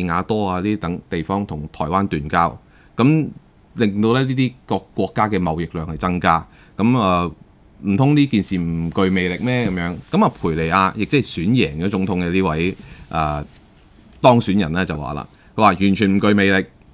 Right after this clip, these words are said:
點解呢？因為我係國際貨幣基金I M F嘅專家，觀察過非洲嘅情況，深知道呢，中國有幾大影響力。但係呢，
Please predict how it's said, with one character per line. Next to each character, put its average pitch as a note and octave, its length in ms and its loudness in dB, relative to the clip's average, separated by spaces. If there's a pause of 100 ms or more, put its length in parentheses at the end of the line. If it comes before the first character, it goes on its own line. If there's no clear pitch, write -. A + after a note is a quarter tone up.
(160)
點 B2 140 2
解 A2+ 160 4
呢？ D#3+ 180 0 (360)
因 E3+ 100 2
為 A#2 160 2
我 F#2+ 200 2
係 F#2+ 240 2
國 G#2 200 -2
際 G#2 260 0 (180)
貨 G2 140 -2
幣 F2+ 140 2
基 A2+ 160 0
金 A#2 80 4 (120)
I G#2 180 0
M G#2 100 0
F G#2 180 -2
嘅 F2+ 80 -4
專 F#2+ 220 0
家， F2 340 -2
觀 A#2+ 160 4
察 A2+ 160 0
過 F2+ 160 -6
非 A#2 300 -2
洲 A2 140 0
嘅 F2+ 80 -2
情 - 180 -12
況， D#2+ 220 -4 (320)
深 B2 200 4
知 B2+ 160 0
道 G2+ 140 2
呢， G2+ 100 2
中 B2 240 0
國 F2+ 140 0
有 F2 100 -2
幾 F2+ 160 -4
大 F2 140 0
影 E2+ 200 -2
響 F2 240 0
力。 D2 60 -6 (240)
但 F2 140 -2
係 F2+ 100 -2
呢， G#2+ 180 0